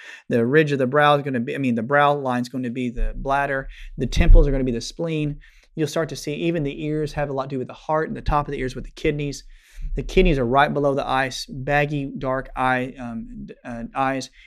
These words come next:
and even right above, swelling above on the eyelid, that's the gallbladder. So skin issues are important. Once you clean leaky gut, you'll start to see that the skin issues can dissipate because you're cleaning the source,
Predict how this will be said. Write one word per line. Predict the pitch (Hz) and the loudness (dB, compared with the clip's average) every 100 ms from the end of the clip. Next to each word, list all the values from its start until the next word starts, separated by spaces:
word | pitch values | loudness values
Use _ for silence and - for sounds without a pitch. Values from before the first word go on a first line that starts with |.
| _ | _
and | 135 | -2
even | 151 131 | 0 4
right | 139 156 | 4 4
above, | 139 151 147 | 4 4 4
swelling | - - 151 151 143 | 2 0 2 2 0
above | 135 139 131 | 0 0 -2
on | 127 | -4
the | 117 | -2
eyelid, | 135 135 127 131 | -2 -2 -2 -4
that's | 135 131 | -8 -8
the | |
gallbladder. | 123 104 101 - _ _ _ _ - - | -10 -10 -14 -16 _ _ _ _ -20 -14
So | - 131 | -6 -6
skin | - - 190 | -4 -2 0
issues | 190 185 160 | 0 0 -2
are | 143 | -4
important. | 131 123 160 147 123 131 - | -4 -2 0 2 0 -8 -10
Once | 139 151 - | -4 -4 -6
you | - | -6
clean | 190 180 | -4 2
leaky | 170 165 147 | 6 6 6
gut, | 151 147 | 2 0
you'll | 135 | -8
start | - 131 127 | -10 -10 -12
to | |
see | - 139 | -10 -8
that | 135 113 | -8 -8
the | 120 | -12
skin | - 143 | -8 -8
issues | 131 120 - | -6 -10 -12
can | - 151 | -8 -6
dissipate | 143 143 139 123 113 123 | -6 -6 -8 -8 -8 -10
because | 123 135 127 | -12 -10 -10
you're | 113 | -12
cleaning | - - 160 170 135 120 | -14 -8 -4 -2 -2 -4
the | 110 | -6
source, | - 190 165 123 - | -4 0 0 0 -6